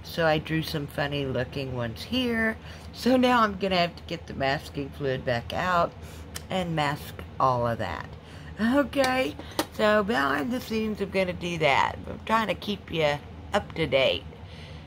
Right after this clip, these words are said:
How many minutes? I think we're on about fifteen minutes. Sorry, guys. Really wanna make it a shorter, long video. It's kinda hard. Huh? But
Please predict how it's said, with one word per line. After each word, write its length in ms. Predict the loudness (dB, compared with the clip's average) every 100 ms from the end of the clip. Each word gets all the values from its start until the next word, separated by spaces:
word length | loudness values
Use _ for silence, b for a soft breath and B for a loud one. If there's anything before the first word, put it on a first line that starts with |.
| B -16 -16 -16 -18 -18 -18 -16 -16 -16 -16 -12
How 200 | -8 -4
many 320 | -4 -2 -2
minutes? 600 | 0 0 2 0 -2 -4
I 100 | -4
think 340 | -2 -4 -4 0
we're 180 | 4
on 300 | 6 6 2
about 420 | 0 2 2 0 -2
fifteen 640 | -8 -8 -8 -6 -4 2
minutes. 480 | 2 4 2 -2 0
Sorry, 420 | 6 6 6 4
guys. 560 | 2 2 4 2 -2 -8 B B -8
Really 260 | 2 4 6
wanna 220 | 4 2
make 260 | 2 0 0
it 120 | -4
a 100 | -4
shorter, 600 | -6 -4 2 4 4 4
long 400 | 6 4 4 0
video. 580 | 2 2 4 2 0 -2 B B B -10
It's 180 | -10 -6
kinda 380 | -2 2 2
hard. 500 | 4 4 6 4 -2 -8 B B B -8
Huh? 360 | 6 8 8 2 B B B B 4
But 340 | 8 8 6